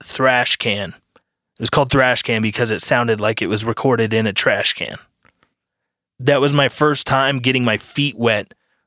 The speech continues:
learning about audio engineering and how to record things. So the E P was a result of a fifteen-year-old kid just learning how to record stuff.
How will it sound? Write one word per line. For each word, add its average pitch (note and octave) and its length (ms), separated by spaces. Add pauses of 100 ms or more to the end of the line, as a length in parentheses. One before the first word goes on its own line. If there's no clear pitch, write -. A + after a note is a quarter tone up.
learning B2+ 380
about A2+ 320
audio B2 380
engineering A#2+ 580
and G#2 100
how B2+ 140
to A#2 80
record B2+ 500
things. G#2 480 (400)
So D3 220
the C3+ 140
E D3+ 140
P F3 300
was B2 260
a A2+ 80
result A#2 600
of A#2+ 160
a A2 60
fifteen-year-old A#2+ 840
kid A#2 360
just B2+ 320
learning B2+ 400
how B2+ 180
to A#2 100
record A2+ 480
stuff. - 400